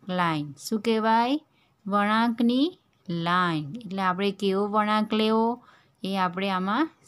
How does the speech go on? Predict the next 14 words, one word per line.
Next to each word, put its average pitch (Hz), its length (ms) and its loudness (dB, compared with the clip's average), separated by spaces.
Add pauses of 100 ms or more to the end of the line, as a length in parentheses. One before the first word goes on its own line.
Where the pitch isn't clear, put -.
(220)
શીખવશું. 185 720 -2 (560)
અને 185 300 -4
ચોથો 190 380 -2
પ્રકાર 208 420 -2
છે 220 460 -2 (340)
સ્લેટિંગ 262 640 2
લાઇન. 165 480 0 (760)
ચોથો 180 340 -6
પ્રકાર 196 340 -2
કયો 226 320 2
છે 254 260 0
લાઇનમાં? 240 680 2 (460)
સ્લેટિંગ 254 680 2
લાઇન 180 560 2